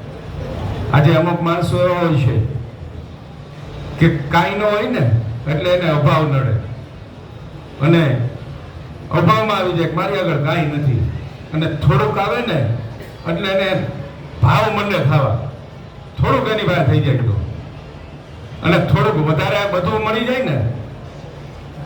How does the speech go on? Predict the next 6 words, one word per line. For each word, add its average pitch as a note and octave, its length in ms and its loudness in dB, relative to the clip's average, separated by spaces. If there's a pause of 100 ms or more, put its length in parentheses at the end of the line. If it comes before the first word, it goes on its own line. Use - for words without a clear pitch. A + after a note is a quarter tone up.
(460)
એટલે G3+ 260 2 (680)
એનો F#3 140 2 (100)
એને G3 160 0 (140)
સ્વભાવ E3+ 560 2
મંડે D3+ 240 0
નડવા. A2 460 2